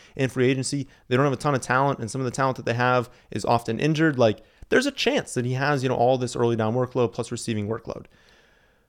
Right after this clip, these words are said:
But I would be skeptical of expecting that, and realistically, the hundred fifty-nine carries I gave him, maybe that is a little bit higher than, like, his average if you simulated the season a bunch of times. Maybe he should be closer to, like, one forty-five.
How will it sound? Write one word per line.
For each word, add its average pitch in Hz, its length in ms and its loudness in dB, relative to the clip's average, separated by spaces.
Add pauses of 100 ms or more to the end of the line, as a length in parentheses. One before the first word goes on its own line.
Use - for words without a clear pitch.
(600)
But 196 300 10
I 202 560 4
would 147 240 4
be 143 160 2
skeptical 143 1040 0
of 110 180 4
expecting 113 640 -2
that, 143 220 2
and 127 100 0
realistically, 143 580 0
the 110 80 0
hundred 139 220 0
fifty-nine 117 680 -2 (340)
carries 117 280 2
I 107 60 2
gave 107 220 0
him, 135 260 -2 (540)
maybe 294 260 2
that 135 220 6
is 135 320 4
a 123 40 -2
little 123 200 2
bit 123 120 0
higher 120 380 2
than, 113 160 0
like, 104 220 0
his 107 480 -2 (260)
average 123 540 2
if 107 120 -8
you 107 80 -4
simulated 127 600 -2
the 107 80 -6
season 117 260 -4
a - 20 0
bunch 104 200 -4
of 107 80 -10
times. 170 260 2
Maybe 160 260 2
he 151 100 0
should 131 120 -6
be 127 80 -6
closer 127 280 -2
to, 117 80 -6
like, 107 140 -2
one 113 180 -2
forty-five. 117 720 -2